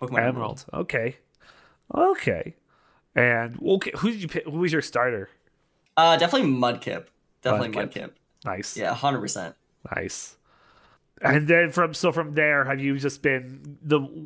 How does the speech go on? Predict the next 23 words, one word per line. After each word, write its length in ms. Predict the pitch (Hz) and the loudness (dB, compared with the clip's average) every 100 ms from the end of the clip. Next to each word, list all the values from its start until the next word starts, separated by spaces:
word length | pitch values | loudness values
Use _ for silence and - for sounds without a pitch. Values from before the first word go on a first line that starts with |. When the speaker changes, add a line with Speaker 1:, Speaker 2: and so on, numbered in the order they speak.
| - 165 165 - | -14 -10 -8 2
Speaker 2:
uh, 380 | 151 135 131 123 | 4 4 2 -2
one 240 | 131 135 | -2 -2
of 60 | 135 | -4
the 80 | |
people 300 | 131 135 131 | -4 -4 -4
who 200 | 127 127 | -4 -6
just 280 | 120 131 - _ 147 | -6 -10 -10 _ 0
get 220 | 131 - | 0 -2
the 80 | 135 | -4
games 640 | 135 135 131 127 - - | -2 -2 -4 -10 -12 -2
every 220 | 143 135 131 | -2 0 -4
year 220 | 127 123 | -6 -6
that 140 | 123 | -8
they 40 | 123 | -8
come 220 | 127 123 | -8 -6
out? 220 | 127 131 | -6 -6
You 60 | 127 | -10
have 100 | 110 | -10
the 80 | 120 | -8
new, 400 | 120 120 117 120 | -6 -6 -6 -6
newest 240 | 139 127 | -4 0
Speaker 1:
Yeah. 280 | 139 107 95 | 2 2 2
Speaker 2:
entry? 200 | 71 | -2